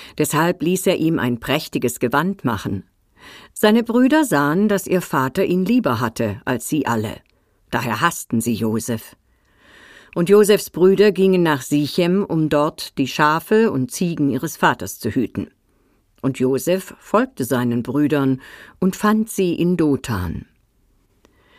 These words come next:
Die Brüder sahen ihn schon von weitem kommen. Noch bevor er bei ihnen war, beschlossen sie, ihn zu töten.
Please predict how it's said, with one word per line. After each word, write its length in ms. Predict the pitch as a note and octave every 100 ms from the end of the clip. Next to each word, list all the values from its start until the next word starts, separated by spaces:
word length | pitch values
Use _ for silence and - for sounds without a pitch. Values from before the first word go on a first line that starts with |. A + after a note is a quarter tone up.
| _ _ -
Die 80 | G#3
Brüder 360 | A3 C4+ C#4 D4
sahen 280 | C4+ B3+ B3
ihn 160 | A3+
schon 220 | A3+ A3
von 200 | G#3 G3+
weitem 380 | D#3+ D3+ C#3 F#3
kommen. 460 | F#3+ F3 G#2+ F#2 - _ _ _ _ _ _ -
Noch 120 | A#2
bevor 320 | G3 - F#3
er 140 | E3+ A#2+
bei 180 | C3 D#3+
ihnen 360 | E3+ C3 B2+
war, 280 | C3 C#3 D#3 - - - -
beschlossen 500 | A#2+ F#3 G3+ - F3
sie, 240 | E3 D#3+
ihn 240 | - C#3+
zu 200 | C3+ E3+
töten. 560 | - - A2+ - -